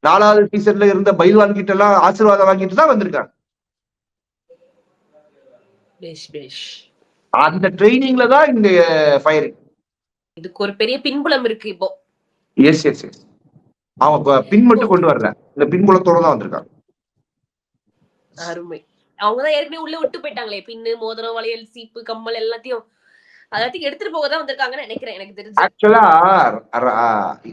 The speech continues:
Speaker 1: இந்த சட்டை போடாத பையன் சத்யான்னு கேட்கும்போது, "தர்ஷா,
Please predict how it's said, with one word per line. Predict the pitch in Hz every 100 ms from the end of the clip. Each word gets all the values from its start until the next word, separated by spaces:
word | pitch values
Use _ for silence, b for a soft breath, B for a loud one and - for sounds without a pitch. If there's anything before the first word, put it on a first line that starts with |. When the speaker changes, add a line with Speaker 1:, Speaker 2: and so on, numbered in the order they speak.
| - _ _
Speaker 1:
இந்த | 127 127
சட்டை | 147 151
போடாத | 208 180 165 143
பையன் | 139 131 123
சத்யான்னு | 127 165 170 151
கேட்கும்போது, | 123 127 156 143 117 - -
"தர்ஷா, | 123 - 143